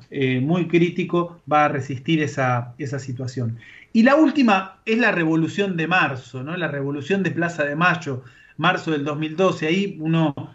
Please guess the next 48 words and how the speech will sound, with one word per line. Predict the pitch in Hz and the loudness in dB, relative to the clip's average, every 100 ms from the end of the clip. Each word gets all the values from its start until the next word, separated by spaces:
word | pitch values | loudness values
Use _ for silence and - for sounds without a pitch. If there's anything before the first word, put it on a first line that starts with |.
| _ | _
realmente | 156 165 170 170 | 0 0 0 -2
cree | 165 170 | 0 0
que | 156 | -2
se | 123 156 | 0 2
da | 156 156 | 4 2
el | 139 | 0
quiebre | 165 170 165 165 160 - _ | -2 2 2 0 -2 -8 _
para | 143 139 | -4 -2
lo | 139 135 | -2 -4
que | 143 156 | 0 -2
es | 160 - _ | -2 -12 _
el | 151 135 | -6 -6
retorno | 143 147 - 196 170 | -2 -2 4 4 4
a | 147 | 0
Avenida | 139 143 143 | 0 -2 -2
La | 139 127 | -2 -4
Plata, | 143 123 117 | -2 -4 -2
¿no? | 127 156 | -4 0
Más | 165 185 | 2 2
de | 170 | 0
cien | 160 143 | -2 -2
mil | 160 165 | -2 -2
personas | 156 - 165 165 165 - - | -4 0 2 2 0 -8 -20
se | _ | _
manifiestan | 139 139 135 160 160 | -2 -2 0 0 0
en | 147 | 0
Plaza | 139 160 160 | 0 0 0
de | 160 | 2
Mayo, | 196 202 165 | 2 2 -2
marzo | 151 185 185 160 | 2 0 0 -6
del | 147 | -6
dos | 139 | -6
mil | 139 151 | -8 -6
doce, | 175 180 180 180 - _ - | -4 -4 -6 -8 -14 _ -10
para | 143 143 | -4 -2
reclamar | 139 143 160 | 0 -2 2
la | 165 | 2
devolución | 147 143 139 160 156 | 2 0 -2 -2 -2
de | |
las | 147 123 | -2 2
tierras, | 185 190 190 185 - - | 4 4 4 0 -12 -10
un | 165 | -6
fenómeno | 156 156 170 175 190 190 - _ | -4 0 0 0 0 -2 -12 _
que | 151 | -4
desborda, | 143 143 196 180 143 | -2 4 4 4 0
imprevisto. | 139 151 214 180 127 | -2 0 2 0 -4
Había | 135 180 | -4 -2
una | 175 156 143 | 0 -2 -6